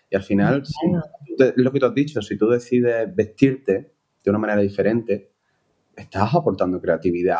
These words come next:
Speaker 1: a tu
Speaker 2: Claro.
Speaker 1: mundo. Si decides salir a la calle, fíjate qué tontería, ¿no? Y mirar con unos ojos creativos y no simplemente andar, sino decir, "Hoy voy a
Speaker 2: Exacto.
Speaker 1: observar". Aunque no haga fotos, aunque no haga vídeos, simplemente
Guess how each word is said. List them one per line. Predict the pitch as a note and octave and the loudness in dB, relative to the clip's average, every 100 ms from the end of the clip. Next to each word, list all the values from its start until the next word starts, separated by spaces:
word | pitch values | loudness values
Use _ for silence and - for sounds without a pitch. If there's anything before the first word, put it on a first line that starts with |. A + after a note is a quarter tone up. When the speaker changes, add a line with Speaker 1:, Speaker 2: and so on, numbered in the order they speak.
| E2 | -2
Speaker 1:
a | - F#2 | -2 2
tu | G#2 | 4
Speaker 2:
Claro. | G2 G2+ | 4 4
Speaker 1:
mundo. | G2 - A#2+ - _ | 2 0 -2 -4 _
Si | - A2+ G#2+ | -2 0 2
decides | G2+ G2+ A#2+ B2+ D3 D3+ D3+ _ _ | 0 0 0 2 0 -2 -10 _ _
salir | - - A2 B2+ | -2 0 2 2
a | C3+ | 2
la | A#2 - | 0 2
calle, | B2 C#3+ G#2 F#2 _ _ _ | 2 2 -2 -4 _ _ _
fíjate | - A#2 B2+ C3+ | 0 2 4 0
qué | B2+ | 0
tontería, | B2 A#2 A2 A#2 C3 | 0 0 2 2 0
¿no? | A2 C3+ D#3 - _ _ _ | -2 -4 -4 -10 _ _ _
Y | A#2+ | 0
mirar | A2+ A#2 G#2+ B2+ C3+ | 2 2 2 2 0
con | B2+ | -2
unos | A#2+ A#2 A#2 | 0 0 0
ojos | G#2 G#2+ | -4 0
creativos | G#2+ F2+ A#2+ B2+ G2+ | 0 2 2 2 2
y | |
no | G2+ | 0
simplemente | G#2 A#2 A2+ A2 G#2+ G#2 | 0 -2 0 -2 -2 -2
andar, | - G#2 G2 B2 A#2+ _ _ | 0 0 2 0 -2 _ _
sino | - - G#2+ | -8 -2 0
decir, | G2 G#2 G2 | 0 0 0
"Hoy | A2+ G#2+ | 0 2
voy | G#2+ B2 | 2 2
a | |
Speaker 2:
Exacto. | C3+ C3 | 2 -2
Speaker 1:
observar". | - G2+ F2 F#2 G#2 G#2 - - | -2 -2 0 2 2 0 -4 0
Aunque | B2 B2 | 2 4
no | E3+ | 4
haga | F3+ E3+ | 2 0
fotos, | D#3+ D3+ D3+ D3 C#3+ | 0 0 2 0 2
aunque | B2 | 0
no | A#2+ | 0
haga | D3+ E3+ | 2 2
vídeos, | C#3 C3+ C3 | 0 -2 0
simplemente | C#3 C#3 C#3+ C#3 C#3+ D#3 | 0 2 0 0 0 -2